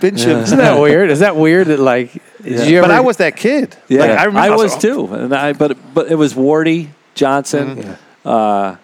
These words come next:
Speaker 2: you know, uh, I'm trying to think of who else was up there. Like, Guy Cooper, George Holland.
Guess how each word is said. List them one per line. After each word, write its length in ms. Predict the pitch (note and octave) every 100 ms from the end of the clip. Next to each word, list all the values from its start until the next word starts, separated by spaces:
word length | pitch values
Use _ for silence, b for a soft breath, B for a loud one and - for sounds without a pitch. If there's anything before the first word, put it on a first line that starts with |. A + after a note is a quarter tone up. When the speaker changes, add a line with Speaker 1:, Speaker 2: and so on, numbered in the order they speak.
| _
Speaker 2:
you 120 | - A#2
know, 280 | A2 G#2+ -
uh, 380 | A2 G#2 G2+ F#2+
I'm 60 | F#2+
trying 200 | - A#2+
to 60 | G2+
think 180 | A#2
of 80 | G#2
who 80 | A2
else 160 | G#2+ -
was 100 | G#2
up 100 | G2
there. 100 | G#2+ G#2+
Like, 160 | A#2 - _ _ -
Guy 200 | C#3 C#3
Cooper, 500 | - C#3+ C#3 C3+ C3 b b _
George 240 | - C#3 B2+
Holland. 400 | B2+ C3 C3